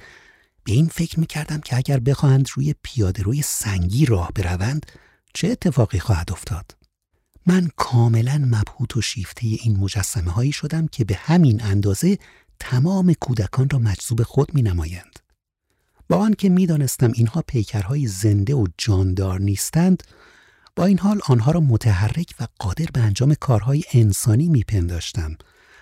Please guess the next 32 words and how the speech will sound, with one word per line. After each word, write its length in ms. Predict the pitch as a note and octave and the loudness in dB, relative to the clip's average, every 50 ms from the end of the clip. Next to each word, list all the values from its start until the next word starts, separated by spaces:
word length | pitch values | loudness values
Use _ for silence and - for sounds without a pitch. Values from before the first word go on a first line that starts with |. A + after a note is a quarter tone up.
| - - - | -12 -4 -2
مثلاً 360 | G#3+ - - G#3+ A3 A3 G#3 - | 0 0 0 0 0 0 0 2
تصور 440 | F#3 D#3+ - C#3 A#2+ A#2 C3+ D3 | 2 2 2 2 2 2 2 2
می‌کردم 440 | E3+ F3 D#3+ - F3 E3+ F3 F3+ E3+ | 2 0 0 0 0 0 2 2 2
از 180 | D#3 C3+ - - - | 2 2 0 -2 -2
حضور 340 | B2 A2 F#2+ F#2+ G2+ - | -4 -2 -2 0 0 0
من 220 | G2 G2 B2+ E3+ F#3+ | 2 2 2 2 2
در 160 | E3 B2+ A2 | 2 2 2
آنجا 220 | G2+ F#2+ - E3+ | 2 2 0 0
آگاهند 680 | - F#3 C#3+ G#2 F2+ D3+ F#3 F3 C3+ A#2 G2 E2 - - - - - - - - | 0 0 0 0 0 0 2 4 4 4 2 0 -4 -8 -16 -20 -20 -16 -8 -6
و 60 | A#2+ | -4
گاهی 320 | A2 - D3+ D3+ D#3 F3+ D3 | -2 0 0 0 2 0 0
زیر 240 | A#2 A2 G2+ A2+ | 0 -2 -2 -4
چشمی 380 | G#2 - - A2 - - D3+ D3+ | -4 -4 -4 -6 -4 -4 -2 0
نگاهم 460 | C#3+ C3 G#2+ - C3 C3 C#3+ C3+ A#2 | 0 0 0 0 0 0 2 2 2
می‌کنند. 540 | A2+ F2+ - - - D#2+ D#2+ E2+ E2+ - - - _ _ _ _ _ _ _ _ _ _ _ _ _ _ _ _ _ _ _ _ _ _ _ _ _ _ _ _ - | 0 0 -2 -2 -4 -4 -4 -6 -10 -14 -20 -20 _ _ _ _ _ _ _ _ _ _ _ _ _ _ _ _ _ _ _ _ _ _ _ _ _ _ _ _ -2
من 180 | D#3+ F3 F3+ | 0 0 0
که 180 | - - - C#3+ | -2 -2 -2 -4
خیلی 480 | - - - - - D3+ D3 A2+ G2+ | -4 -4 -6 -8 -6 -4 -4 -4 -4
خسته 460 | F2 - - - G2 - - - G#2 G2+ | -6 -6 -6 -6 -6 -6 -6 -6 -6 -4
بودم، 340 | A2+ A2 C#3+ D3 D#3+ D3+ | -4 -2 0 0 0 0
به 140 | B2 B2 G#2+ - - | 0 -2 -4 -4 -6
گوشه‌ای 480 | - A2 G#2 - - - C3 B2 G2+ | -8 -8 -6 -6 -4 -2 0 0 0
زیر 280 | F2+ F2+ A2 B2 A#2 G#2+ | 0 0 2 2 4 4
مجسمهٔ 680 | G2 F#2+ F#2 - - G2 - - - G2+ G2 A2 A2 G2 | 2 2 0 0 -2 -4 -2 -2 0 2 4 4 4 4
ماگوگ 500 | F2 F#2 F#2 F2 F#2 - D3 F3+ F#3+ - - | 2 0 0 0 0 0 0 0 0 0 -2
رفتم 440 | F3+ F3 F3 - - F#3+ G#3 G#3 F#3 - _ _ _ _ _ _ | -2 -2 -2 -2 0 0 0 0 0 -4 _ _ _ _ _ _
تا 140 | - - G#2 | -6 -4 -2
به 160 | F#2 G2 F2 - _ | -2 -2 -4 -4 _
دور 260 | - E3 F3 E3+ C#3+ | -6 -4 -2 0 0
از 140 | A#2 G#2 - | 0 0 -2
چشم 400 | - - - G#2 - - B2 A2 G#2 | -4 -6 -4 -4 -2 0 0 0 0
او 220 | - F#3+ G3+ F#3 | 0 0 -2 -2